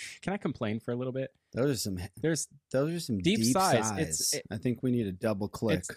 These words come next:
Speaker 2: Let's double click
Speaker 1: I,
Speaker 2: on
Speaker 1: I
Speaker 2: that.
Speaker 1: start thinking about, like, uh, let me tell, ta-,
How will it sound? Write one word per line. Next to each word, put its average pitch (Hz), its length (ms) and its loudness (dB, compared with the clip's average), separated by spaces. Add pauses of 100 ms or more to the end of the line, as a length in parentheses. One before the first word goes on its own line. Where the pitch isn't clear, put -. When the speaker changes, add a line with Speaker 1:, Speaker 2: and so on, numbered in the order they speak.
(100)
Speaker 2:
Let's - 200 -4
double 117 280 0
click - 240 -2
Speaker 1:
I, 156 100 2
Speaker 2:
on 90 120 -2
Speaker 1:
I 139 100 2
Speaker 2:
that. - 60 -2
Speaker 1:
start 165 280 0
thinking 151 360 -2
about, 113 220 0
like, 110 240 0
uh, 107 140 -8
let 127 140 0
me 127 100 2
tell, 117 260 0 (140)
ta-, 123 180 0